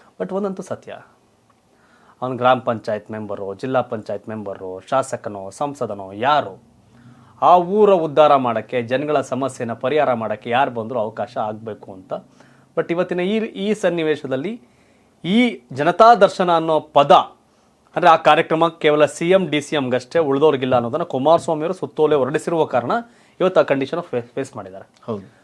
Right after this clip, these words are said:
Speaker 1: But ಅಲ್ಲಿ ಕೇಂದ್ರ ಸಚಿವರು ಮಾಡಂಗಿಲ್ಲ ಅಂತ ಉಲ್ಲೇಖ ಇದ್ಯಾ, ಏನ್ ಸುತ್ತೋಲೆ ಇದೆ ಗೊತ್ತಿಲ್ಲ. ಹಾಗಾಗಿ
Speaker 2: ಹೌದು, ಹೌದು.
Speaker 1: so ರಾಜಕಾರಣ ನಡೀತಿದೆ, ಮೇಲಾಟ.
Speaker 2: So ಈ ನಡುವೆ,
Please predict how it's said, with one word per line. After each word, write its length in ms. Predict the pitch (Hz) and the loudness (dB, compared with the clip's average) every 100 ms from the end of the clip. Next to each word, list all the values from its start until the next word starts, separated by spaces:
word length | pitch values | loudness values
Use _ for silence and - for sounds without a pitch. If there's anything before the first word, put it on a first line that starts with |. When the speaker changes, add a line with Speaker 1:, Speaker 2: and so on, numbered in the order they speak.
| _ 165 | _ 2
Speaker 1:
But 160 | 202 | 6
ಅಲ್ಲಿ 180 | 208 208 | 6 6
ಕೇಂದ್ರ 320 | 220 208 214 | 4 6 6
ಸಚಿವರು 400 | 214 214 214 208 | 4 2 4 4
ಮಾಡಂಗಿಲ್ಲ 440 | 190 170 175 170 170 | 6 6 4 4 4
ಅಂತ 140 | 160 | 4
ಉಲ್ಲೇಖ 280 | 156 156 151 | 0 2 2
ಇದ್ಯಾ, 400 | 143 135 139 139 | 0 0 0 0
ಏನ್ 220 | 135 147 | 0 -2
ಸುತ್ತೋಲೆ 340 | 147 - 139 127 | -4 -6 -4 -4
ಇದೆ 100 | 135 | -6
ಗೊತ್ತಿಲ್ಲ. 340 | 127 143 117 | -8 -4 -2
ಹಾಗಾಗಿ 280 | 104 104 107 | -2 -6 -8
Speaker 2:
ಹೌದು, 220 | 107 87 | -10 -12
ಹೌದು. 560 | 104 90 _ _ - 180 | -18 -20 _ _ 0 4
Speaker 1:
so 60 | |
ರಾಜಕಾರಣ 540 | 160 180 - 165 151 147 | 6 4 2 2 2 0
ನಡೀತಿದೆ, 320 | 117 104 101 | -6 -12 -8
ಮೇಲಾಟ. 400 | 120 135 107 87 | -2 0 -2 -4
Speaker 2:
So 1300 | 85 _ _ _ _ _ _ _ _ _ _ _ - | -16 _ _ _ _ _ _ _ _ _ _ _ -18
ಈ 40 | 160 | -14
ನಡುವೆ, 400 | 160 170 170 | -8 -4 0